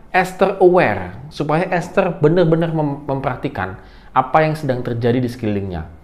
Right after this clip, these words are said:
Mungkin dia tidak tahu karena dia berada di, di, di dalam istana begitu ya, dan menikmati kemewahan tersendiri.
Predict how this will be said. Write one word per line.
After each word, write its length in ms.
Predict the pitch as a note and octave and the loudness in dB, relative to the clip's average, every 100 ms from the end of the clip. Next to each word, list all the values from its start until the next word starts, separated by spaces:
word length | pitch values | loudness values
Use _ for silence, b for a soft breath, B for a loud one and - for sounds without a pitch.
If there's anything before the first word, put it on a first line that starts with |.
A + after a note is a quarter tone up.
| b b - | b b 2
Mungkin 320 | G3 D#4 C#4+ | 4 4 6
dia 160 | B3 F#3+ | 6 6
tidak 240 | B2 G#2+ | 4 4
tahu 240 | C#3+ D#3 | 4 4
karena 160 | G#2 G#2 | 2 0
dia 160 | A#2 B2+ | 0 0
berada 240 | G#2 G#2 | 0 -2
di, 120 | G#2+ A2+ | -4 -4
di, 140 | G#2+ G#2+ A2+ | -2 -2 0
di 140 | G#2+ G2+ G#2 | -2 -2 -2
dalam 320 | G#2 G2+ G#2+ | -2 -2 -4
istana 440 | A#2+ C#3 C#3+ A2 F#2+ | -2 2 2 2 -4
begitu 360 | F#2 F#2+ G2 | -6 -8 -6
ya, 80 | F#2+ | -4
dan 160 | G2+ G2+ | -4 -4
menikmati 680 | G#2 G#2+ G#2 - B2+ C3 B B B - | -6 -4 -6 -2 -2 -2 B B B -4
kemewahan 520 | A2 G#2+ G2 G2 G2+ | -2 -2 -4 -6 -8
tersendiri. 480 | F#2+ G2+ F2+ F2 | -8 -8 -8 -8